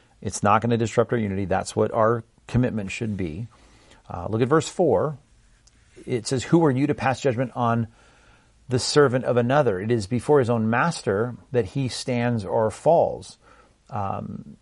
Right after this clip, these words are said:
he will be upheld, for the Lord is able to make him stand and say, "Hey, I, I approve of you." It's, it, that's what each person, they're accountable to God. And then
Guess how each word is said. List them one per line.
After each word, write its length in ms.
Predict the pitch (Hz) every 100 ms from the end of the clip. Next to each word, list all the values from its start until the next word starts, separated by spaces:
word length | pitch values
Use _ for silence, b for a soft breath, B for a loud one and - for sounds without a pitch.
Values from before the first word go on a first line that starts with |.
| -
he 120 | 139
will 120 | 170 170
be 120 | 170
upheld, 340 | 147 120 143
for 100 | 160
the 220 | 147 139
Lord 320 | 135 143 151 147
is 80 |
able 160 | 156 160
to 60 | 160
make 160 | 202
him 160 | 190 113
stand 360 | - 107 85 107
and 120 | 110
say, 160 | 131 135
"Hey, 240 | 196 -
I, 200 | 107 110 113 _ -
I 60 |
approve 320 | 110 107 175 202
of 100 | 98
you." 160 | 87
It's, 360 | 95 - - - _ -
it, 180 | 90 107 _
that's 380 | - - - - - _ _ _ _ _ _ - -
what 220 | 107 107
each 200 | 127 -
person, 340 | 151 156 117
they're 240 | 117 120 107 _
accountable 440 | 117 107 123 135 120
to 80 | 104
God. 320 | 127 - 90
And 140 | 98
then 220 | 117 117